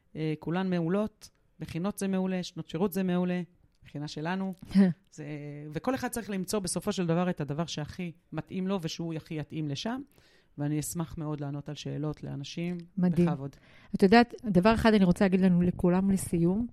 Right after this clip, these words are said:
Speaker 2: שהמילה מגדלור, זה גם מה שתמיד אני אומרת, מגדלור אורי. ומגדלור, הקטע שלו, שהוא מאיר את עצמו.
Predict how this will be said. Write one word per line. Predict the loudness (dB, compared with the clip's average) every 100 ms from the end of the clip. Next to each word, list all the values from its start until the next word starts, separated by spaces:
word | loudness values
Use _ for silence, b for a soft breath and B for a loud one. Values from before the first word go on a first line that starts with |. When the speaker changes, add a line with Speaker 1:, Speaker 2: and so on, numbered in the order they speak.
| -8
Speaker 2:
שהמילה | -4 0 2 2 4
מגדלור, | 4 4 6 6 6 4 0 -8 _ -8
זה | -4 0
גם | 0
מה | 0
שתמיד | -2 0 2 4
אני | 4
אומרת, | 2 2 0
מגדלור | -2 0 2 4 4
אורי. | 2 2 -2 b b b b b b 0
ומגדלור, | 0 0 2 4 6 6 6 6
הקטע | 2 0 0
שלו, | 0 2 2 0 -2
שהוא | 0 2
מאיר | 2 0
את | -2
עצמו. | -2 0 0